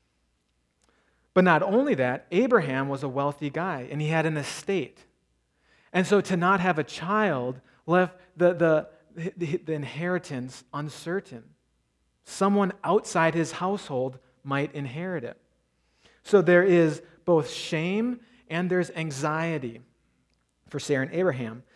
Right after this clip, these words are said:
But not only that, God had promised to Abraham that he would give Abraham a son. And that promise had not come to pass yet.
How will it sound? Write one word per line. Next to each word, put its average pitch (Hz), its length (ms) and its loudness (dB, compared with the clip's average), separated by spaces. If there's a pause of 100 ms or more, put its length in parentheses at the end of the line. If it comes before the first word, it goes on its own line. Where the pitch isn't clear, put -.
(180)
But 175 120 -2
not 208 300 0
only 220 380 0
that, 110 340 -4 (1500)
God 190 320 2
had 175 320 -2
promised 151 800 -6
to 147 220 -8
Abraham 120 680 -6 (1400)
that 131 140 -4
he 180 220 -6
would 156 160 -2
give 135 180 -4
Abraham 117 440 -10
a 113 60 -10
son. 131 400 -14 (1200)
And 131 120 -8
that 175 200 0
promise 147 420 -6
had 127 180 -10
not 127 340 -6
come 120 200 -12
to 123 60 -12
pass 151 440 -14
yet. - 180 -20